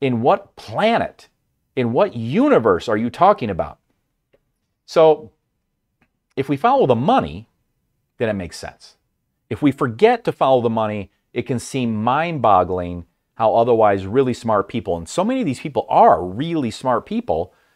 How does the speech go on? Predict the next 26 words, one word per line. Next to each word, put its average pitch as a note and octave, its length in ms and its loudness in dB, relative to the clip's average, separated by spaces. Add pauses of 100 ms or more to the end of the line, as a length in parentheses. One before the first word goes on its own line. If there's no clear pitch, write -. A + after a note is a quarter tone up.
(220)
can C3 140 -2
ignore A#2+ 360 2
the A#2 60 -2
fact F#2+ 420 -4
that F#2+ 360 0 (2750)
although B2 300 2
one C3+ 400 0
individual A#2+ 560 0
food A#2 380 -4
may G#2+ 220 -4
not G#2 220 0
have G2+ 220 -2
a F#2+ 60 -4
potentially G#2 540 -8
harmful G2+ 460 -6
exposure F#2+ 540 -2
concentration, F#2+ 880 -6 (560)
the G#2 80 -8
fact C3+ 340 0
that A2+ 100 2
we A2 120 -4
eat A2+ 280 -6
so D3 400 -4
many C#3 280 -6
different A2+ 420 -6
foods, A#2 520 -4